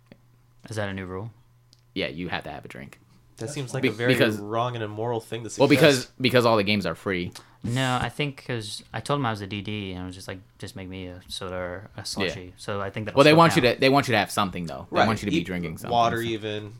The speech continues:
Speaker 2: Yeah.
Speaker 3: I, I mean, as long as
Speaker 2: Well,
Speaker 3: you're not loitering, in a sense, I guess
Speaker 1: Yeah.
Speaker 3: that's why.
Speaker 2: Yeah. They just don't want people being there and just, like, playing the games when
Speaker 1: No,
Speaker 2: they're free,
Speaker 1: I get that.
Speaker 2: so.
Speaker 1: But
Speaker 3: Although now I know what I have
Speaker 1: if
Speaker 3: to
Speaker 1: you
Speaker 3: do.
Speaker 1: don't wa-, if you don't wanna drink, just be like, "Hey,
Speaker 2: Yeah.
Speaker 1: can I have a, can I have
Speaker 2: When,
Speaker 1: a
Speaker 2: when is
Speaker 1: slushie?"
Speaker 2: this?
Speaker 3: See, why,
Speaker 2: You
Speaker 3: why
Speaker 2: said a
Speaker 3: should
Speaker 2: week? You said a week?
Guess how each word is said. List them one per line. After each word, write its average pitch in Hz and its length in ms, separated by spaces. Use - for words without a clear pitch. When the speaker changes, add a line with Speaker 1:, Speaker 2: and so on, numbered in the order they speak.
Speaker 2:
Yeah. 76 360
Speaker 3:
I, - 40
I 120 40
mean, 131 100
as 131 120
long 127 80
as - 20
Speaker 2:
Well, 87 60
Speaker 3:
you're 85 80
not 104 140
loitering, 104 420
in 95 80
a 95 40
sense, 101 320
I 107 80
guess 101 120
Speaker 1:
Yeah. 90 60
Speaker 3:
that's 92 140
why. 98 140
Speaker 2:
Yeah. - 80
They 110 80
just 101 140
don't 95 120
want 82 120
people 82 180
being 78 300
there 78 180
and - 160
just, - 200
like, - 200
playing 67 340
the - 80
games 60 300
when 82 80
Speaker 1:
No, 135 60
Speaker 2:
they're - 80
free, - 140
Speaker 1:
I - 20
get 85 140
that. 95 140
Speaker 2:
so. 107 80
Speaker 1:
But 98 160
Speaker 3:
Although 104 160
now 101 180
I 101 100
know 101 120
what 101 120
I - 20
have 113 140
Speaker 1:
if - 60
Speaker 3:
to 110 60
Speaker 1:
you 113 60
Speaker 3:
do. 117 80
Speaker 1:
don't 113 100
wa-, 123 120
if 113 100
you 113 60
don't 113 100
wanna 110 160
drink, 120 180
just 104 140
be 107 60
like, 98 120
"Hey, 101 220
Speaker 2:
Yeah. - 80
Speaker 1:
can 104 80
I 98 40
have 95 120
a, 95 40
can 95 380
I - 40
have 101 60
Speaker 2:
When, 117 80
Speaker 1:
a - 40
Speaker 2:
when - 180
is 131 40
Speaker 1:
slushie?" - 40
Speaker 2:
this? 143 240
Speaker 3:
See, - 120
why, 160 120
Speaker 2:
You - 120
Speaker 3:
why 139 80
Speaker 2:
said 143 60
a 117 40
Speaker 3:
should 104 60
Speaker 2:
week? 139 340
You 110 100
said 131 120
a 110 40
week? 123 320